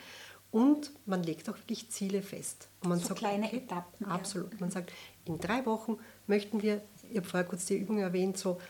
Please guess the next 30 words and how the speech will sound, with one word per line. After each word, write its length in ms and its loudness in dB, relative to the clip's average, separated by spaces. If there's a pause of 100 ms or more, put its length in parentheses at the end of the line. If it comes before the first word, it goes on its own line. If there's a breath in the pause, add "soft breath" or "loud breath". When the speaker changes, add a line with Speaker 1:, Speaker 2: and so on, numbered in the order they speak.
Speaker 1:
vom 160 -2
Sessel 480 0
niedersetzen, 600 0
aufstehen. 480 -2 (520 loud breath)
Ähm, 300 4 (460)
ja, 180 4
jetzt 320 -8
hat 160 -8
man 140 -2
zehn 200 4
Wiederholungen 360 4
geschafft, 400 -2
in 120 -8
drei 220 -2
Wochen 300 -2
möchten 220 -4
wir 100 -4
zwanzig 340 -10
Wiederholungen 480 -10
schaffen. 400 -6
Ja? 180 -6
Also, 180 -2 (540 loud breath)
ähm, 380 2
wirkliche 540 2 (120)
Ziele 320 2
festlegen, 680 -6
weil 160 -6
das 460 -6
wissen 400 0
wir, 180 2